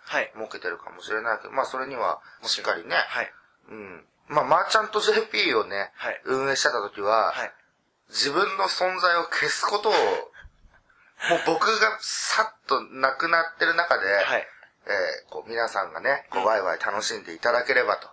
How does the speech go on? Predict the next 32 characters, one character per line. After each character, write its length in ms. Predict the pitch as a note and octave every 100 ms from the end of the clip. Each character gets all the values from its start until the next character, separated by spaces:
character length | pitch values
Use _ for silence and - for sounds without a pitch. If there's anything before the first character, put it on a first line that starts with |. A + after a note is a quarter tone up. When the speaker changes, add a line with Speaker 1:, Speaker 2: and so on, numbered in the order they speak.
| -
Speaker 1:
は 160 | -
い。 80 | - -
Speaker 2:
思 300 | C3 C#3+ D#3
い 40 | D3+
な 120 | C3+
が 100 | G#2+
ら、 220 | F2 - - -
最 260 | - A#2+ G#2
後 100 | D#2+
は 60 |
や 120 | D2+ -
っ 20 |
て 120 | -
い 40 | A2
た 120 | A2+
け 100 | A#2
れ 100 | E2+
ど 120 | D#2+
も。 220 | F2 E2+
Speaker 1:
は 180 | - A#2+
い。 100 | - _ _ _ _ _ -
Speaker 2:
う 40 |
ん。 340 | G#2+ G2+ F2 D2+ _ - - - - - -
な 160 | B2+ C3+
ん 80 | A2+
だ 120 | F#2
ろ 140 | F2+
う 20 |
な、 140 | F2 F2
こ 680 | - E2+ E2 F2 F2+ E2 - _ _ _ _ _ _ _ _ _ _ _ _ _ _ _ _ _ _ -
う、 40 |
す-、 720 | - - - - - - -